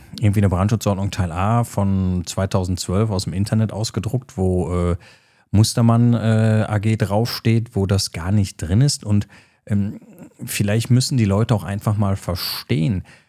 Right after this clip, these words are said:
dass es gar nichts nützt, wenn wir Gefährdungsbeurteilung, Brandschutzordnung, Betriebsanweisung, whatever haben, schön abgeheftet haben. Das nützt keinen Menschen was, das kannst du dir doch alles sparen, wenn du keine Maßnahmen hast, wenn du gar nicht weißt, was daraus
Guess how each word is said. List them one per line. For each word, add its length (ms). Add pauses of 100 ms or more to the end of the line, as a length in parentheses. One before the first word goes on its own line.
(320)
dass 260
es 160
gar 160
nichts 240
nützt, 380
wenn 160
wir 80
Gefährdungsbeurteilung, 880
Brandschutzordnung, 580
Betriebsanweisung, 960
whatever 920
haben, 340
schön 300
abgeheftet 600
haben. 220 (380)
Das 240
nützt 340
keinen 380
Menschen 420
was, 180
das 140
kannst 260
du 40
dir 80
doch 100
alles 220
sparen, 480 (440)
wenn 140
du 80
keine 300
Maßnahmen 720
hast, 260
wenn 140
du 80
gar 160
nicht 260
weißt, 320
was 160
daraus 440